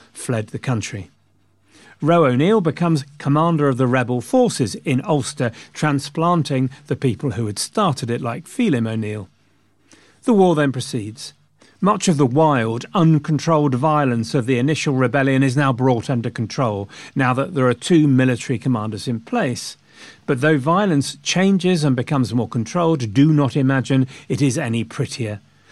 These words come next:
Both sides throughout the Irish Civil War seek to deprive their enemies of supplies, a war of attrition. And caught in the middle of this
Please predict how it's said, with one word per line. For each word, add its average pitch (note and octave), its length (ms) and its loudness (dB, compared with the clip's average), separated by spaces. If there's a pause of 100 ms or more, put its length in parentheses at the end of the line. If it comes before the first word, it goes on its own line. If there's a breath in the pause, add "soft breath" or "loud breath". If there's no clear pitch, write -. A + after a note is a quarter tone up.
(280 soft breath)
Both F#3+ 240 4
sides A2 480 -4
throughout D#3 380 -2
the A2+ 100 -6
Irish C3+ 380 0
Civil G2+ 260 -2
War C3+ 360 2 (360 loud breath)
seek - 400 0
to E3 80 0
deprive D3 600 0
their D3 180 0
enemies C3 460 2 (100)
of B2 140 -6
supplies, A2+ 800 -2
a B2+ 80 0
war C#3+ 380 4
of C3 100 2
attrition. B2 760 -4 (500 soft breath)
And C3 200 -4
caught A3+ 280 2
in D#3 120 4
the C3 100 2
middle F#3+ 240 2
of C3 120 2
this D3+ 340 2